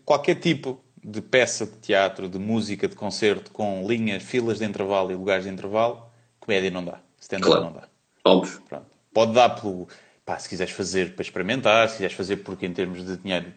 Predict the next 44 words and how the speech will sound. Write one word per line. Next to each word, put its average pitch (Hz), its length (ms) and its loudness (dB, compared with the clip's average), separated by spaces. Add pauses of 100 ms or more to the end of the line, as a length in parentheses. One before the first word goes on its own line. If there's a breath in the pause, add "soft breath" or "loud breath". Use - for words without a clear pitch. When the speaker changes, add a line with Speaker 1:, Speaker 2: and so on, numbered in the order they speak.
Speaker 1:
pá, - 120 -8
tens - 180 -16
que - 60 -20
continuar 87 400 -8
a - 20 -10
trabalhar, 90 720 -2
mas 92 180 -8
não, 95 240 -6
nunca 127 280 -2
vai 110 120 4
ser - 160 -4
bom. 87 280 -8
Vai 87 100 -4
ser - 160 -10
outra 92 220 -6
coisa. - 360 -10
Não 87 140 -20
vai 90 260 -10
ser - 140 -16
bem 87 380 -12
stand-up 87 420 -6
comedy. - 320 -10 (880)
Eh, 85 220 -8
portanto, 110 800 -6
o 123 100 -6
meu 127 180 0
conselho 147 500 2
é 123 160 6
aproveitem 127 500 4
esta 110 200 0
altura 113 520 0 (200)
para - 60 -6
escrever, 131 580 -2 (260)
pá, 143 260 -12 (460)
para - 80 -14
escrever 120 340 -2
o 127 60 0
máximo 120 480 -2
de, 113 160 -8
de 113 120 -14
material 117 440 0
que 117 80 -14
tenham, 151 380 -2
piadas, 151 600 0